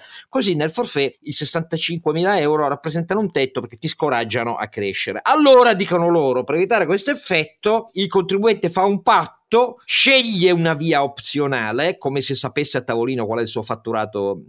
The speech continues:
maggiore, e negli anni successivi, eh, col fatturato maggiore gli applichiamo, eh, questo regime per alcuni anni solo del venti per cento, eh, poi finisce il regime forfettario, che significa che io divento il mago Telma perché dico:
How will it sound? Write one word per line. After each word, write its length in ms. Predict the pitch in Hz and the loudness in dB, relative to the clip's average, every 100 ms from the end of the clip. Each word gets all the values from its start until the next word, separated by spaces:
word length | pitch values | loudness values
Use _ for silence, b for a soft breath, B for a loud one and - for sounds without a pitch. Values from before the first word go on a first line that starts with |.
| - | -8
maggiore, 720 | 113 101 101 95 120 233 233 B B B B | -8 -6 -8 -4 -2 -2 -4 B B B B
e 180 | 262 233 | 4 4
negli 140 | 202 | 4
anni 160 | 262 247 | 2 -2
successivi, 840 | 226 - 294 - 240 233 247 233 B B B - | -4 -4 -4 -2 -2 0 0 -2 B B B -2
eh, 260 | 165 160 151 | 0 0 0
col 160 | 214 | -4
fatturato 420 | 202 196 220 226 | -4 -2 -2 0
maggiore 480 | 240 247 175 165 170 | -2 -2 0 2 2
gli 80 | 156 | 2
applichiamo, 800 | 196 - 185 143 123 127 123 - | 0 -2 -4 -2 -2 -2 -2 -2
eh, 180 | 131 120 | -4 -4
questo 240 | 151 147 | -4 -2
regime 440 | 151 151 110 117 127 | -4 -4 -4 -4 -2
per 120 | 151 | -2
alcuni 460 | 135 - 160 165 | -2 -2 0 2
anni 240 | 170 190 240 | 0 0 -2
solo 240 | - 139 | -2 0
del 140 | 131 139 | 0 0
venti 240 | 170 165 | -2 -4
per 160 | - 139 | -6 -6
cento, 480 | - 101 - 98 - b b - | -6 -6 -8 -12 -12 b b -8
eh, 180 | 104 | -6
poi 200 | 101 127 | -4 -4
finisce 400 | 120 113 113 - | -4 -6 -6 -6
il 40 | 107 | -6
regime 300 | 101 104 107 | -6 -8 -8
forfettario, 720 | 104 - 110 - 90 98 - - | -8 -10 -10 -6 -6 -8 -12 -6
che 120 | 175 | -4
significa 460 | 165 175 135 135 135 | -4 -4 -6 -4 -2
che 100 | 123 | -2
io 160 | 131 | -2
divento 360 | 117 123 120 117 | 0 -2 -2 -2
il 60 | 113 | -2
mago 280 | 151 226 | 0 0
Telma 380 | - 120 110 120 | 0 -2 -2 -4
perché 260 | 123 104 113 | -6 -10 -10
dico: 340 | 107 113 98 | -10 -10 -12